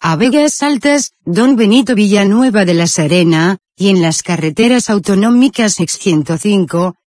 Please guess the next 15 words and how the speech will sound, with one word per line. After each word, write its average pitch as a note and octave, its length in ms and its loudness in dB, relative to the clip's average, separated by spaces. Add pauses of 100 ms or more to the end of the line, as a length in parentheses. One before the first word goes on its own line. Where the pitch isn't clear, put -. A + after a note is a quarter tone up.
(100)
tramo F3 500 0 (120)
Don A3+ 300 0
Benito A#3 400 2
ex A3 200 -4
trescientos F3+ 760 -2
siete, B3+ 480 0 (120)
ex F#3 260 -2
ciento E3+ 400 -4
cuatro, E3+ 640 -2 (220)
tramo F3+ 500 0 (120)
Villanueva G3+ 800 2
de F3 80 0
la E3+ 140 0
Serena F#3 500 0
Campanario, A3 880 0